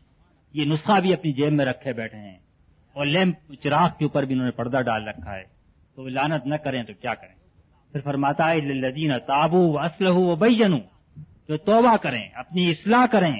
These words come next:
تو کتاب کو کھول کے بیان کریں، فَأُولَٰئِكَ أَتُوبُ عَلَيْهِمْ وَأَنَا التَّوَّابُ الرَّحِيمُ۔ ان پر میں متوجہ ہوتا ہوں، ان کی توبہ قبول کرتا ہوں۔ إِنَّ الَّذِينَ كَفَرُوا وَمَاتُوا وَهُمْ كُفَّارٌ، لیکن جنہوں نے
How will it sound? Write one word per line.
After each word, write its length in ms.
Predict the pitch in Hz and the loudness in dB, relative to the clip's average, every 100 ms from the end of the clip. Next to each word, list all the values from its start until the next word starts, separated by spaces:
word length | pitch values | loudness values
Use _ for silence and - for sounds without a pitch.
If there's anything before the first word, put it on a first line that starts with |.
| - _ _ 147 | -8 _ _ -12
تو 80 | |
کتاب 420 | 147 170 214 240 233 | -6 0 4 4 2
کو 100 | 208 | 0
کھول 320 | - 240 247 | 2 2 2
کے 140 | 220 | 0
بیان 380 | 170 214 262 262 | 0 2 4 2
کریں، 320 | 226 180 117 - - - _ _ | 2 0 -4 -10 -16 -16 _ _
فَأُولَٰئِكَ 520 | 143 151 170 175 156 131 | -4 0 2 2 0 -4
أَتُوبُ 380 | 139 131 110 | -6 -10 -10
عَلَيْهِمْ 360 | 92 87 87 - _ _ _ _ | -14 -16 -20 -20 _ _ _ _
وَأَنَا 160 | 120 123 | -8 -8
التَّوَّابُ 520 | - 110 113 117 107 | -8 -10 -4 -4 -4
الرَّحِيمُ۔ 320 | 98 95 87 78 | -14 -18 -16 0
ان 140 | 208 | 2
پر 160 | 214 202 | 4 4
میں 120 | 170 | 4
متوجہ 520 | 139 123 123 113 120 | 0 -2 -4 -4 -4
ہوتا 260 | 117 107 110 | -4 -4 -10
ہوں، 120 | 110 | -10
ان 80 | 107 | -12
کی 80 | 104 | -14
توبہ 300 | 113 110 104 | -10 -6 -8
قبول 280 | - 107 101 | -8 -16 -16
کرتا 240 | 92 _ 92 | -20 _ -20
ہوں۔ 80 | 87 _ _ _ _ _ _ _ _ _ _ - | -20 _ _ _ _ _ _ _ _ _ _ -6
إِنَّ 200 | 139 151 | 0 0
الَّذِينَ 400 | 139 139 170 151 | 0 0 2 2
كَفَرُوا 500 | 160 160 190 185 165 | 0 2 4 4 2
وَمَاتُوا 420 | 160 175 175 190 | 2 2 2 0
وَهُمْ 220 | 180 175 | 2 0
كُفَّارٌ، 440 | 175 - 202 233 247 - _ _ _ _ _ | -2 0 2 4 0 -6 _ _ _ _ _
لیکن 240 | 147 160 147 | -6 -2 2
جنہوں 220 | 180 | 4
نے 100 | 214 | 4